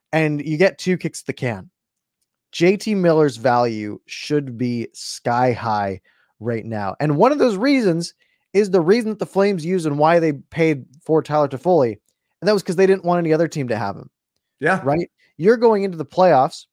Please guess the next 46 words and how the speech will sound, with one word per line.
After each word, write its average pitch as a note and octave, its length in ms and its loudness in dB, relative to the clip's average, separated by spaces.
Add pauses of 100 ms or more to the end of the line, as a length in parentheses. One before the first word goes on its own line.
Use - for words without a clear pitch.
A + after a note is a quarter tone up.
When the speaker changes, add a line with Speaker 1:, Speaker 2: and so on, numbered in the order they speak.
(960)
Speaker 1:
and D3+ 120 0
you've F#3+ 160 0
got F#3 200 4
divisional C#3 480 -2
rivals A2+ 540 -4 (500)
and D3+ 200 -2
you're F#3 140 2
saying, D#3 340 0
"Hey, D3 380 0
we're D3 320 -2
gonna F#3+ 180 0
put D#3+ 220 0
up, C#3+ 280 2
you C3 60 -6
know, A#2+ 80 -4
maybe F3 220 -2
a D#3+ 60 2
first D3 320 -4
round B2+ 160 -4
pick B2 160 -2
and A#2 60 -6
a G#2 40 -8
prospect G#2 480 -4
for A2 120 -12
J G#2 180 -4
T A2 140 -14
Miller." G2 320 -12 (800)
Well, D#3+ 180 2
then G3+ 280 0 (100)
maybe E3+ 340 0
one F3 160 0
of D#3+ 120 -2
your D3 120 2
rivals, C#3+ 480 2
another F#3 220 -2
team D3 240 -6
that C3 120 0
wants B2 340 -4
to A#2+ 340 -4
win C3 160 -2
the A#2+ 80 -6
Stanley A#2 340 -4
Cup A#2 220 -6
this A2 200 -12
year, A#2+ 320 -6
you - 260 -20